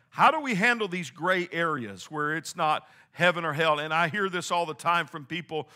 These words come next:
that just want to argue about their right to do sin, do sin.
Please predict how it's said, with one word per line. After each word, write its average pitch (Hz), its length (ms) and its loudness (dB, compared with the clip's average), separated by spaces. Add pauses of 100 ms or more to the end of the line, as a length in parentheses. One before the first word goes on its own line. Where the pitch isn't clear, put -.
(220)
that 147 160 -4
just 170 200 -4
want 156 160 -4
to - 140 -2
argue 156 400 0
about 151 320 2
their 147 260 -2 (220)
right 156 340 2
to 147 80 -10
do 151 220 -6
sin, 156 320 -2 (200)
do 156 180 -8
sin. 135 580 -8